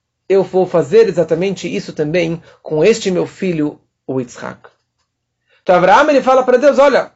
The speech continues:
somente os Kohanim, os sacerdotes que podem fazer essas oferendas? Eu não sou um korban, eu não sou Kohen.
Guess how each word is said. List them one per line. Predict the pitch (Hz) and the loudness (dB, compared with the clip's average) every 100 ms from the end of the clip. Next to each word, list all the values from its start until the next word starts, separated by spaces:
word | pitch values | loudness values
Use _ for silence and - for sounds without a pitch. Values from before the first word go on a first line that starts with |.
| _ | _
somente | _ - 170 202 262 240 | _ -2 0 0 0 -4
os | 190 | -4
Kohanim, | - 190 185 254 302 | 2 2 2 0 0
os | 240 | -2
sacerdotes | 214 180 185 165 311 262 - | -2 -2 -2 0 -2 -2 -8
que | 185 | -4
podem | 190 185 | -2 -2
fazer | 170 160 208 | -4 0 0
essas | 196 175 151 | 0 -4 -4
oferendas? | 151 170 277 226 - - _ _ | -2 -2 -2 -6 -10 -14 _ _
Eu | - 262 | -4 -4
não | |
sou | - 233 | -2 -4
um | |
korban, | 160 156 135 147 - | -2 -4 -2 -2 0
eu | 247 | 0
não | |
sou | - 202 | 0 -2
Kohen. | - 147 165 240 320 | 0 2 4 2 -2